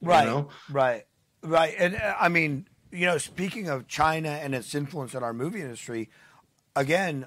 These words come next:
Speaker 2: like, mad props to you know, whether it's Tom Cruise or Bruckheimer or whoever, because they wanted to strike, they s-, basically told them, "We won't air this in China if, if his flight jacket high as the Taiwan flag."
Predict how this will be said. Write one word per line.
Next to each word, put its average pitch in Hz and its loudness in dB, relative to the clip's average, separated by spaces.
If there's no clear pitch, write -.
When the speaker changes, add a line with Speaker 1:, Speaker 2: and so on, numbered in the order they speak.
Speaker 2:
like, 131 -2
mad 131 2
props 143 4
to 120 -4
you 147 0
know, 131 2
whether 139 2
it's 120 -8
Tom 147 0
Cruise 147 -2
or 131 -6
Bruckheimer 143 0
or 123 -4
whoever, 131 2
because 147 0
they 185 2
wanted 151 2
to 139 -6
strike, 143 2
they 175 4
s-, - -8
basically 156 0
told 151 -2
them, 131 2
"We 147 0
won't 202 0
air 165 4
this 151 -2
in 127 -10
China 151 -2
if, 135 -4
if 139 -2
his 135 -2
flight 151 4
jacket 131 -2
high 147 0
as 120 -6
the 123 -14
Taiwan 127 0
flag." 139 2